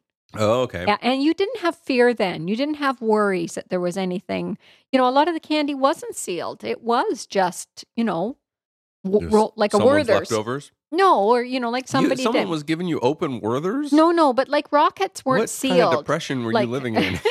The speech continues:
Speaker 2: <laughs> rockets weren't sealed.
Speaker 1: Well,
Speaker 2: They were
Speaker 1: there's
Speaker 2: just
Speaker 1: no, yeah,
Speaker 2: twisted,
Speaker 1: yeah.
Speaker 2: right? So, I mean, talking about that, like,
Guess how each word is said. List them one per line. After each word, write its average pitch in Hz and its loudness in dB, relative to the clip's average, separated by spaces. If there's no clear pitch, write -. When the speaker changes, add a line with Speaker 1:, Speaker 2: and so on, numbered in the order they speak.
Speaker 2:
<laughs> 453 -4
rockets 320 0
weren't 214 -8
sealed. - -8
Speaker 1:
Well, 175 -2
Speaker 2:
They 233 2
were 202 2
Speaker 1:
there's 185 -6
Speaker 2:
just 208 0
Speaker 1:
no, - 6
yeah, 110 2
Speaker 2:
twisted, 208 -8
Speaker 1:
yeah. 156 -6
Speaker 2:
right? 208 -2
So, 254 0
I 240 0
mean, 247 -4
talking 277 0
about 220 0
that, 240 2
like, 185 -6